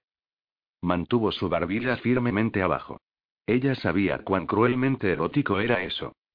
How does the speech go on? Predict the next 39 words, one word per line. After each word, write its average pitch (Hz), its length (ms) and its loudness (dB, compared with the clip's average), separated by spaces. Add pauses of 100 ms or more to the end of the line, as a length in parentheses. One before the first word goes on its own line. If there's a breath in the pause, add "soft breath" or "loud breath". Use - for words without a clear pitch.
(280)
También 92 360 0
sabía 107 380 0
la 92 100 -4
pequeña 90 440 0
discusión 95 560 0
que 113 120 2
había 98 280 2
tenido 101 360 0
consigo 104 420 -2
misma 107 340 0
presentaba 95 560 0
muy 101 260 -2
bien 101 260 -2
ese 82 200 -6
punto 104 360 2
que 87 120 -2
tenía 101 380 -2
que - 100 0
bloquear 80 480 -2
esa 104 180 -2
peligrosa 95 560 -2
fascinación 87 760 -2
por 87 180 -2
las 76 200 -2
hadas 104 300 0
en 95 80 0
su 98 120 -2
interior. 87 520 0 (480)
"Y 90 160 -2
ese 113 240 -2
corcho 117 360 2
ya 104 140 4
estaba 117 400 0
demasiado 87 560 0
presurizado, 101 840 -2
a - 100 0
punto 110 380 0
de 101 80 -2
estallar". 82 480 -2